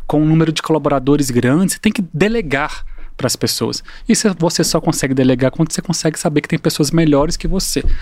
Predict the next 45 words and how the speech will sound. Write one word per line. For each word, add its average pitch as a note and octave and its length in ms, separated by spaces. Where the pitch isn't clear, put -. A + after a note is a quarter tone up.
pra C3 140
fazer A#2+ 260
aquilo A#2 220
ali. G#2+ 140
Então E3 260
é G#3+ 80
um, G#3+ 160
é E3 100
um F#3+ 120
exercício E3+ 500
diário, B2+ 380
é A#2 180
um A#2 140
dever C3 300
de C3+ 120
casa B2 440
de C3 100
você B2+ 260
estudar. A#2+ 560
As - 120
pessoas - 240
têm C3+ 100
que - 80
estudar A#2+ 440
também, G#2 300
assim, G#2 180
sabe? A#2+ 400
É, B2 140
às B2+ 140
vezes A#2+ 120
a D3 40
gente D3+ 200
fica - 240
naquela C3 300
rotina A#2 420
de A2+ 240
chegar B2+ 800
e B2 80
não, B2+ 240
e - 60
se - 140
não C3 300
oxigenar A#2+ 640
a - 20
cabeça. B2 640